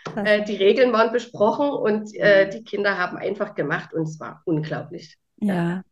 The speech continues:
Speaker 1: Und dann habt ihr es, wie habt ihr es dann auch bei der, bei dem Abschlussfest gemacht? Dann habt ihr mehrere Pyramiden aufgebaut, ne? Das ist ja die, die Vorbereitung für die Piratenpyramide dann am Ende. Und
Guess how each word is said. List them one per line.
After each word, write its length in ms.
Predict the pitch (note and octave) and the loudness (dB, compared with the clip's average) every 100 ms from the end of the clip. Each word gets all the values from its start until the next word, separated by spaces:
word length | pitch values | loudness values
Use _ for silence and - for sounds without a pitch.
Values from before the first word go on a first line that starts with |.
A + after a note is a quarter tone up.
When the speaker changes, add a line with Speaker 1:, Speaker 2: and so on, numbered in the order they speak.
| _ | _
Speaker 1:
Und 180 | - G#3 | -4 0
dann 100 | G#3 | 2
habt 180 | G3+ G3+ | 2 2
ihr 60 | A3+ | 2
es, 120 | A3 | 4
wie 100 | G#3 | 2
habt 160 | A3 | 4
ihr 60 | C#4 | 2
es 40 | |
dann 180 | A#3+ G3+ | 4 4
auch 180 | C#3+ G#3 | 4 4
bei 160 | G#3+ G#3 | 4 4
der, 320 | G3+ F#3+ F#3 | 4 4 2
bei 100 | G3 | 2
dem 120 | F#3+ | 0
Abschlussfest 520 | - - C4 - A#3 - | -2 -2 -4 0 0 2
gemacht? 380 | A3 G#3+ - | 4 4 4
Dann 140 | A#3+ G#3 | 2 2
habt 160 | G#3+ | 2
ihr 80 | G#3 | 0
mehrere 340 | G3+ A3 A#3+ A#3+ | 0 2 0 0
Pyramiden 500 | B3 A#3+ A#3+ B3 B3 | 2 4 6 4 2
aufgebaut, 560 | A3+ A#3 A#3+ B3 C4 | 0 -2 0 2 4
ne? 80 | A#3 | 4
Das 120 | B3+ | 2
ist 100 | G3+ | 0
ja 80 | G#3+ | 0
die, 240 | G3 F#3+ | 2 2
die 220 | F3+ F#3+ F#3 | 2 -2 0
Vorbereitung 880 | G#3 A3 A#3 A3 A#3 A#3+ A#3 A3+ | 4 4 6 4 4 4 4 4
für 160 | A3 G#3 | 2 -2
die 80 | G3 | -4
Piratenpyramide 800 | - G3+ F#3+ A3 G#3 G3+ G3+ G3+ | -4 -4 0 2 4 2 2 2
dann 160 | G3 | 0
am 100 | F#3+ | -2
Ende. 400 | E3+ G3+ A#3+ B3+ | 2 4 6 4
Und 340 | - G3+ G#3 | 0 -2 -2